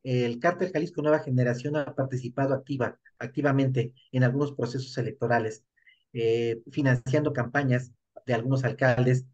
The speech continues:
amedrentando alcaldes de la oposición o, en su caso, eh, llegando a apoderarse por la fuerza, eh, de los municipios.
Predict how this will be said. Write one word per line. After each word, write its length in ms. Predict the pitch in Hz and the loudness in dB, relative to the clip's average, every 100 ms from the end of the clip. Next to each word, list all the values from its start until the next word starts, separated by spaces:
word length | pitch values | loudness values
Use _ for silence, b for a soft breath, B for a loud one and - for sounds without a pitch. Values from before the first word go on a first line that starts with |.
| _ | _
amedrentando 640 | 127 127 123 123 131 151 143 | 0 2 4 2 0 2 2
alcaldes 520 | 127 - 143 127 120 | 0 -2 -2 -2 -2
de 80 | 110 | -2
la 100 | 107 | -4
oposición 760 | - - - - 135 131 131 - _ - | -8 -18 -18 0 4 4 2 -6 _ 0
o, 240 | 160 160 | 2 4
en 160 | 135 120 | 0 -2
su 160 | 127 | -2
caso, 640 | 131 156 - - 139 131 - _ _ | 2 2 2 -4 -2 -2 -4 _ _
eh, 340 | 110 113 113 - | -6 -4 -4 -6
llegando 440 | 123 131 135 143 | -4 2 2 4
a 40 | 131 | 2
apoderarse 440 | 123 120 131 135 | 2 2 2 -2
por 200 | 120 113 | -4 -2
la 180 | 107 104 | -2 -2
fuerza, 500 | - 156 131 107 - _ _ - | 0 0 0 -8 -10 _ _ -12
eh, 120 | 110 | -2
de 100 | 117 | 0
los 100 | 120 | 4
municipios. 580 | 127 131 131 151 131 | 6 6 4 2 0